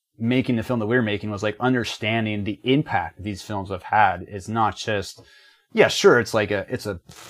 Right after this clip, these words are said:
it's a section of Christianity. It's a section of evangelicalism,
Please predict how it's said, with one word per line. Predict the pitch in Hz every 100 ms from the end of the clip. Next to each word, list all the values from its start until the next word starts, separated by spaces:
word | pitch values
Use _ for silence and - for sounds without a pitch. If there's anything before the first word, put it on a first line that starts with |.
| _
it's | 101 95
a | 92
section | 85 - 101 - 95 90
of | 71 87 85 80 -
Christianity. | 87 - 82 82 80 85
It's | 85 87
a | 85
section | - 95 -
of | 87 87 _ _ 101
evangelicalism, | 90 90 87 87 92 90 90 90